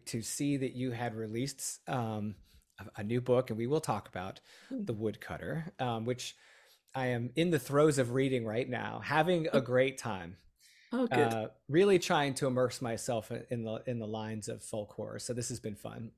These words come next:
Speaker 1: Um,
Speaker 2: Mm.
Speaker 1: and I'm interested to see if you, if you categorize it as folk horror or not. Um, and, uh, we'll, we'll talk about that in a little bit. But as
Speaker 2: Mm.
Speaker 1: always, true to form here on the show, we are all about connecting the reader with the writer and connecting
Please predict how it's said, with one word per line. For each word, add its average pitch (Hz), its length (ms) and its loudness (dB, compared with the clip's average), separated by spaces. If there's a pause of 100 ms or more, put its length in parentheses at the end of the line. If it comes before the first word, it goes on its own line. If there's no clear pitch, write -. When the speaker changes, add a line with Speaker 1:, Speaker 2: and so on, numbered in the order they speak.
Speaker 1:
Um, 113 420 -4
Speaker 2:
Mm. 151 100 -8 (520)
Speaker 1:
and 120 120 -4
I'm 113 140 -6
interested 120 300 -6
to 95 60 -8
see 113 180 -4
if 98 100 -6
you, 110 160 -2 (240)
if - 160 -12
you 107 80 -10
categorize 101 580 -10
it 104 80 -8
as - 120 -10
folk 117 240 -8
horror - 160 -8
or 113 40 -10
not. - 200 -10 (920)
Um, 107 340 -8 (180)
and, 127 320 0
uh, 120 300 2 (100)
we'll, - 140 2
we'll 160 100 4
talk 143 240 2
about 117 240 0
that 117 140 0
in 104 60 -8
a - 20 -8
little 123 180 2
bit. 107 180 -4
But 123 220 -4 (100)
as 151 160 4
Speaker 2:
Mm. 156 60 8
Speaker 1:
always, 127 340 6
true 175 200 4
to 151 60 4
form 139 280 4
here 117 180 0
on 104 80 -2
the 107 100 -4
show, 107 440 -2
we 135 220 2
are 127 240 4 (540)
all 180 220 8
about 131 360 6
connecting 120 420 -2
the 113 80 0
reader 113 280 0
with 104 120 -4
the 107 100 -6
writer 95 540 -8 (340)
and 113 380 -4
connecting 123 480 -4